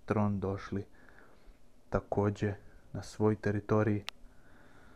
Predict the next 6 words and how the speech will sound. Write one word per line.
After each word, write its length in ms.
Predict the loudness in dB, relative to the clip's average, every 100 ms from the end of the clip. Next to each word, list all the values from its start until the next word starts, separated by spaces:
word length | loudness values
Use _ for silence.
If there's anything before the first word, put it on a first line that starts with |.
| -20 -20 -20 -20 -20 -20 -20 -20 -20 -20 0
finalisti 640 | 6 8 8 4 0 -4 -4 -12 -4
prošlog 380 | -2 -2 -4 -4
izdanja 480 | 2 4 4 2 -4 -14 -20 -20 -20 -6
evropskog 400 | -4 -2 0 0
prvenstva, 520 | 0 -2 -2 -4 -4 -4
Italijani 600 | 0 2 4 4 2